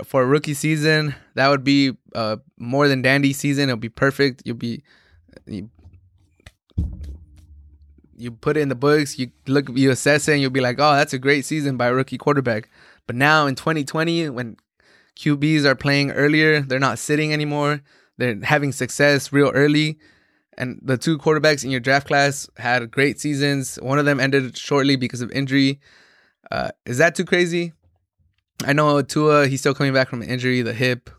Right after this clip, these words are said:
So maybe if you give him an offseason, he gets a little more sip on his arm. But I don't think it's too crazy of a thought to be considering about Justin Fields, uh, especially if the barometer is Fitzpatrick.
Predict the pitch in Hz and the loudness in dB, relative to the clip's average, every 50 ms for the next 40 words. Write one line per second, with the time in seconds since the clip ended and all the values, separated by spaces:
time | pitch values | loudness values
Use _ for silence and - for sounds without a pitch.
0 | _ _ _ - - 117 117 120 120 120 123 120 117 117 117 123 123 120 113 113 | _ _ _ -16 -14 -10 -6 -4 -2 0 0 -2 -2 -2 -2 -2 -2 -4 -4 -2
1 | 117 123 120 113 - 120 120 117 123 123 120 120 117 - - - 127 127 127 117 | -2 -2 -2 -2 -2 -4 -2 -2 -2 -2 -2 -4 -6 -8 -14 -6 -4 -2 -2 -2
2 | 120 120 127 123 120 120 120 120 - - 123 - 113 120 120 113 120 120 123 123 | 0 0 0 0 0 -2 -4 -2 -2 -2 -2 -2 -2 -4 -2 -2 -2 -2 -2 -4
3 | - - - - - - - _ _ - 131 123 117 147 160 160 151 160 160 147 | -6 -10 -16 -20 -20 -20 -20 _ _ 0 0 2 4 2 2 2 0 -2 -2 -2
4 | 143 139 - - 165 143 - 156 151 143 139 143 131 123 - - 131 135 127 123 | -2 -4 -4 -6 -4 0 2 2 2 2 2 2 0 0 0 2 2 2 2 0
5 | - - 123 123 120 123 120 - 131 127 127 127 123 117 117 117 117 117 127 127 | -2 -4 -6 -4 -6 -6 -4 -2 0 0 0 0 -2 -2 -2 -2 -2 -2 -4 -6
6 | 113 - 110 110 - - 135 135 135 131 127 123 - - _ _ _ _ _ _ | -6 -6 -12 -12 -6 -4 -2 -2 -2 -2 -4 -8 -14 -20 _ _ _ _ _ _
7 | _ _ _ _ - 113 120 120 117 117 113 113 - - - - - 127 - 180 | _ _ _ _ -8 -6 -4 -2 -2 -2 -4 -6 -8 -12 -16 -14 -14 0 2 2
8 | 196 196 - 190 190 190 170 151 135 131 127 120 139 139 151 160 165 170 156 160 | 2 2 2 2 2 2 2 2 0 -4 -4 0 2 4 4 4 2 0 0 2
9 | 165 160 156 - - 131 135 127 120 - - - 143 131 - - 135 131 135 - | 2 2 2 2 0 0 0 0 -2 -6 -4 -4 -4 -4 -2 -2 -2 -2 0 0
10 | - 143 135 123 | -2 -2 -2 -4